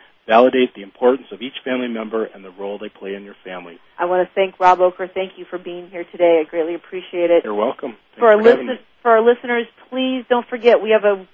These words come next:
Speaker 2: fabulous conference coming up in Park City, Utah, this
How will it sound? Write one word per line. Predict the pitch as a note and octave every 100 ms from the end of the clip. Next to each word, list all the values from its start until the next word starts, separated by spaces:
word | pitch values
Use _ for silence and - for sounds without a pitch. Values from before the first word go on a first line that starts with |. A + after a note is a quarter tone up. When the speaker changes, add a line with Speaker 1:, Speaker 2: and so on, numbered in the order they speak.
| -
Speaker 2:
fabulous | A#3+ B3 B3 A3+ -
conference | A#3+ A3+ G#3+ _
coming | A3 G#3
up | G#3 -
in | - G#3 G3 F#3+ -
Park | B3 B3 _
City, | A#3
Utah, | A3 A3+ A3+ A#3 F#3 E3+ E3
this | F#3+